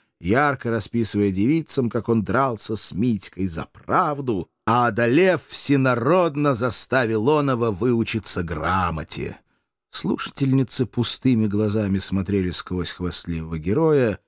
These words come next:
тщетно напрягающего цыплячий бицепс в разных позах. "Хорошо, давайте на чистоту.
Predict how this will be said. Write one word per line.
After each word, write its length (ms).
тщетно 640
напрягающего 960
цыплячий 580
бицепс 680
в 80
разных 480
позах. 720
"Хорошо, 800
давайте 420
на 120
чистоту. 760